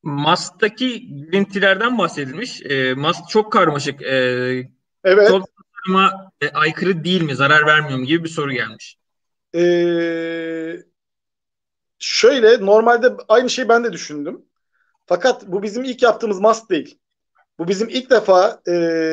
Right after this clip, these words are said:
Speaker 2: neyin nasıl olduğunu gördüğümüz mast değil. Biz bunu ilk olarak Heybeliada'da yaşadık. Heybeliada'da, e, kurulduğu zaman bazı vericilerin birbirine, e, etkileşim yaptığını gördük. Etkileşim yapmamasını istediğimiz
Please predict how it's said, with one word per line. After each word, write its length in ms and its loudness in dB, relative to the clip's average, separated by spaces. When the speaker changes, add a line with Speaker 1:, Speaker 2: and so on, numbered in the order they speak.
Speaker 2:
neyin 420 2
nasıl 240 2
olduğunu 360 2
gördüğümüz 440 4
mast 280 0
değil. 160 -8
Biz 280 -4
bunu 160 2
ilk 220 -2
olarak 260 4
Heybeliada'da 520 4
yaşadık. 400 -8
Heybeliada'da, 920 2
e, 680 -6
kurulduğu 420 -4
zaman 460 0
bazı 420 2
vericilerin 800 0
birbirine, 720 -6
e, 80 -4
etkileşim 540 0
yaptığını 380 2
gördük. 360 0
Etkileşim 420 -8
yapmamasını 400 -2
istediğimiz 560 -12